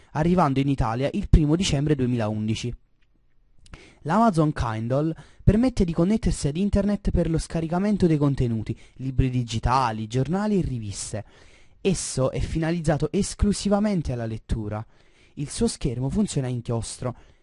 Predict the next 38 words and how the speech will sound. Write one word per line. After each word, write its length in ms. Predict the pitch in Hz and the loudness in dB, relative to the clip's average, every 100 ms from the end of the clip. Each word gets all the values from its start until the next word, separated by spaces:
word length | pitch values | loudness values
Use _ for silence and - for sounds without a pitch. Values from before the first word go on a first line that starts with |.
| _ | _
Sembra 400 | - 240 233 233 | -2 0 2 0
di 120 | 233 | 0
leggere 340 | 247 196 170 | 0 2 2
un 80 | 156 | 2
foglio 320 | - 165 156 | 0 -2 0
di 100 | 127 | -4
carta, 480 | 117 123 104 - 107 - - | -4 -4 -4 -6 -8 -10 -10
niente 320 | - 202 180 151 | -2 0 2 0
a 60 | |
che 160 | - 139 | -2 -2
vedere 320 | 127 127 127 | -2 -2 -2
con 140 | 127 | -2
lo 60 | 127 | -2
schermo 340 | - 135 120 | -2 -4 -4
di 80 | 117 | -4
un 80 | 117 | -4
computer. 640 | 117 113 - 117 110 110 - _ _ - | -4 -4 -4 -4 -6 -8 -10 _ _ -12
Si 140 | - | -4
può 140 | 147 170 | 0 2
leggere 340 | 165 147 170 | 2 2 4
ovunque, 500 | 180 202 160 - 117 - - | 4 2 0 -2 -8 -10 -10
anche 280 | 196 220 214 | -4 0 0
al 120 | 175 | -2
sole, 520 | - 226 190 123 113 - - | 0 4 4 2 -2 -8 -8
ma 140 | 151 | -4
senza 480 | 135 - 180 123 - | -2 0 0 0 0
riflessi 460 | 170 226 117 113 117 | 2 2 -2 -6 -8
sullo 300 | 120 113 110 | -6 -4 -4
schermo. 640 | - 113 98 104 113 120 - _ _ _ _ _ _ _ _ _ _ _ _ _ _ - | -6 -10 -8 -6 -6 -8 -14 _ _ _ _ _ _ _ _ _ _ _ _ _ _ 0
iPad. 760 | 196 180 113 101 107 113 120 - - _ - - - _ _ | 4 4 4 -2 -4 -4 -4 -6 -20 _ -20 -20 -20 _ _
L'iPad 680 | 226 254 - 101 110 127 143 | -2 -2 -2 -4 -2 -4 -4
è 80 | - | -4
un 140 | 143 | -2
tablet 400 | - 247 214 170 | 2 2 2 0
computer 560 | - 143 127 123 117 117 | 0 0 0 -4 0 4
prodotto 440 | - 120 139 - | 6 4 2 -2
da 100 | 131 | -2
Apple 420 | 110 107 - 147 | -4 -2 2 2